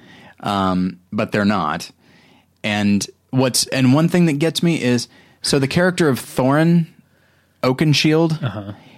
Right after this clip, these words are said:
Speaker 1: All right. So he's, I'd say, the second lead. One
Speaker 2: Yeah.
Speaker 1: could make the argument he's the first lead because they don't do quite enough with the ho-, the Hobbit of the title. But anyway, um,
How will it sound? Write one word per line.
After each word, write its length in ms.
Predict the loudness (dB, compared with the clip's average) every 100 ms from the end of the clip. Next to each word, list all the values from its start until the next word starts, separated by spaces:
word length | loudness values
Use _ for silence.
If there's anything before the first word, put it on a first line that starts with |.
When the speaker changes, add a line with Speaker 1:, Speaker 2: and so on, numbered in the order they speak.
| _ -4
Speaker 1:
All 100 | -2
right. 260 | -2 -4 -8 _ _ _ _ _ _ _ _ _
So 420 | 0 2 2 0 _ _
he's, 320 | 4 4 4 2
I'd 220 | 2 0
say, 240 | 2 2
the 120 | 2
second 440 | 0 0 0 0 2
lead. 280 | 0 -2 -4
One 120 | -2 0
Speaker 2:
Yeah. 60 |
Speaker 1:
could 140 | 2 0
make 180 | 0
the 80 | 0
argument 260 | 2 2 2
he's 80 | 0
the 60 |
first 320 | -4 -2 0 0
lead 180 | 0
because 280 | 0 0 0
they 80 | 0
don't 280 | 0 -4 -2
do 200 | -2 -2
quite 260 | -4 -4
enough 240 | -2 -4 -4
with 120 | -6
the 80 | -6
ho-, 200 | -6 -6
the 180 | -4 -4
Hobbit 460 | -4 -2 0 -2 -2
of 140 | -4
the 60 | -4
title. 400 | -4 -2 -2 -4 -14 -20 -20 _
But 140 | -2 2
anyway, 380 | 2 2 -2 -6 -20 -20 -10 -4
um, 500 | 0 2 4 2